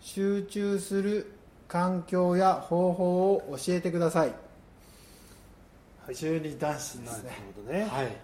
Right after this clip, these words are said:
Speaker 2: 集中できないわけですね。
Speaker 1: はい。
Speaker 2: 環境や方法。これはですね、<clears throat> まあ、あの、生徒さんからも聞くし、
Speaker 1: はい。
Speaker 2: 親御さんからも。
Speaker 1: あ、そうですか。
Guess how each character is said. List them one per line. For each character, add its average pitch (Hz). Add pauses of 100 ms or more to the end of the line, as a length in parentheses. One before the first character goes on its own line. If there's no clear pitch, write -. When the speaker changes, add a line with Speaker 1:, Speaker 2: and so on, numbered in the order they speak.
(160)
Speaker 2:
集 -
中 170
で 156
き 180
な 165
い 131 (500)
わ 120
け 123
で 107
す -
ね。 185
Speaker 1:
は 117
い。 120 (440)
Speaker 2:
環 143
境 147
や 131
方 127
法。 113 (880)
こ 180
れ 208
は 196
で 160
す -
ね、 110 (340)
<clears throat> -
ま 160
あ、 -
あ 147
の、 147 (240)
生 208
徒 190
さ 143
ん 127
か 135
ら 113
も 107 (100)
聞 -
く 123
し、 - (500)
Speaker 1:
は 175
い。 156 (760)
Speaker 2:
親 160
御 165
さ 156
ん 160
か 165
ら 147
も。 98 (840)
Speaker 1:
あ、 180 (260)
そ 254
う 220
で 156
す -
か。 110